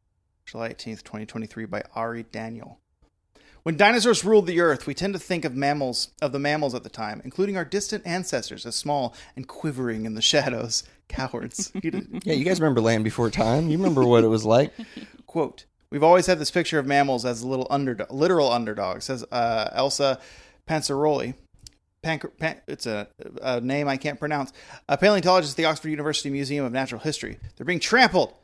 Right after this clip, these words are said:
Speaker 1: They're cowering in the darkness at night. Just <laughs> just trying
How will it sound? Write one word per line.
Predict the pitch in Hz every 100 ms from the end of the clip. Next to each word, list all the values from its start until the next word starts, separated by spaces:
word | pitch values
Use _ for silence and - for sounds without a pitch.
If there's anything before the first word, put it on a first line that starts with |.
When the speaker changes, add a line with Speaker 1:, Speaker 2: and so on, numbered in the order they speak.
| _ _
Speaker 1:
They're | 151
cowering | - 185 202 185
in | 170
the |
darkness | 160 180 185 156
at |
night. | 170 202 160 - _
Just | 175 - - - -
<laughs> | - - - -
just | 294 -
trying | - 262 277